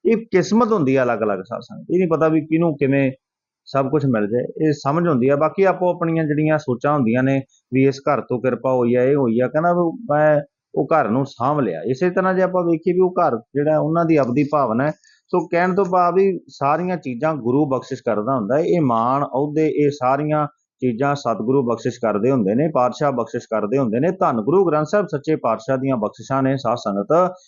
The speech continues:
ਇਸ ਕਰਕੇ ਇਹਨਾਂ ਚੀਜ਼ਾਂ ਨੂੰ ਸਮਝੀਏ, ਇਹਨਾਂ ਚੀਜ਼ਾਂ ਨੂੰ ਵਿਚਾਰੀਏ ਤੇ ਧੰਨ ਗੁਰੂ ਗ੍ਰੰਥ ਸਾਹਿਬ ਸੱਚੇ ਪਾਤਸ਼ਾਹ ਜੀ ਫਿਰ ਕਿਰਪਾ ਕਰਦੇ ਨੇ, ਫਿਰ ਮਿਹਰਾਮਤ ਕਰਦੇ ਨੇ ਜਦੋਂ ਆਪਾਂ ਸਮਝ ਜਾਂਦੇ ਹਾਂ। ਉਹਦੇ ਬਚਨਾਂ ਨੂੰ ਮੰਨਣਾ ਹੀ ਬਹੁਤ ਵੱਡੀ ਗੱਲ ਹੈ।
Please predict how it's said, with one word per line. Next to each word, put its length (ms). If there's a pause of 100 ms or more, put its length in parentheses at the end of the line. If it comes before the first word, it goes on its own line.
(280)
ਇਸ 100
ਕਰਕੇ 300
ਇਹਨਾਂ 200
ਚੀਜ਼ਾਂ 360
ਨੂੰ 140
ਸਮਝੀਏ, 540
ਇਹਨਾਂ 380
ਚੀਜ਼ਾਂ 340
ਨੂੰ 140
ਵਿਚਾਰੀਏ 520
ਤੇ 120
ਧੰਨ 280
ਗੁਰੂ 280
ਗ੍ਰੰਥ 200
ਸਾਹਿਬ 200
ਸੱਚੇ 320
ਪਾਤਸ਼ਾਹ 380
ਜੀ 140
ਫਿਰ 220
ਕਿਰਪਾ 380
ਕਰਦੇ 380
ਨੇ, 280 (380)
ਫਿਰ 160
ਮਿਹਰਾਮਤ 600
ਕਰਦੇ 400
ਨੇ 160
ਜਦੋਂ 260
ਆਪਾਂ 440 (380)
ਸਮਝ 360
ਜਾਂਦੇ 360
ਹਾਂ। 80
ਉਹਦੇ 240
ਬਚਨਾਂ 420
ਨੂੰ 140
ਮੰਨਣਾ 280
ਹੀ 80
ਬਹੁਤ 220
ਵੱਡੀ 340
ਗੱਲ 260
ਹੈ। 60